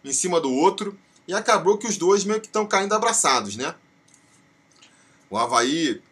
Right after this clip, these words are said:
na, no final, quem se deu melhor pelas circunstâncias da partida foi o Cruzeiro. Conseguiu mal ou bem voltar com um empate de um jogo fora contra um adversário direto. É, conseguiu fazer o gol lá nos acréscimos do segundo tempo, né? Lá nos cinquenta do segundo tempo.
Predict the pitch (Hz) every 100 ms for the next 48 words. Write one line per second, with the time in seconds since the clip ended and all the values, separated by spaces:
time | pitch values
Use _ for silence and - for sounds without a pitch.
0 | _ _ _ 185 262 - 214 392 - 349
1 | 165 247 - 170 208 185 170 180 160 175
2 | 202 202 - 220 - 208 - 190 226 208
3 | 180 170 139 - 175 226 294 294 320 165
4 | 120 95 151 156 160 190 185 175 151 143
5 | 147 151 156 131 143 156 - 107 - -
6 | - 139 139 151 131 - 147 214 208 -
7 | _ - 143 147 131 127 127 127 127 151
8 | 131 123 123 123 185 - 190 - _ _
9 | _ _ 113 113 113 113 107 104 - 160
10 | - 180 190 156 180 147 185 190 190 202
11 | - 185 247 202 165 170 - 165 143 147
12 | 185 196 113 143 151 117 208 185 - 160
13 | - 196 240 185 - 160 160 147 - 147
14 | 196 -